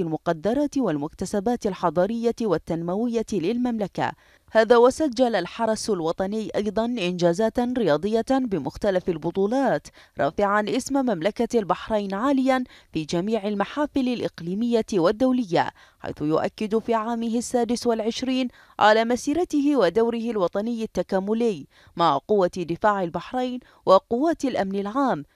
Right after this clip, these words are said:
في الدفاع عن الوطن وترسيخ دعائم الأمن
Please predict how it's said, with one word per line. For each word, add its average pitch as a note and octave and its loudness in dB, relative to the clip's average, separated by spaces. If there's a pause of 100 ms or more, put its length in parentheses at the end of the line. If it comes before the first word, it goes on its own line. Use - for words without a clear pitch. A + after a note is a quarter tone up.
(160)
في - 0
الدفاع F3 0
عن F#3 0
الوطن B3+ 0 (240)
وترسيخ B3+ 0
دعائم E3+ -2
الأمن D#3+ -4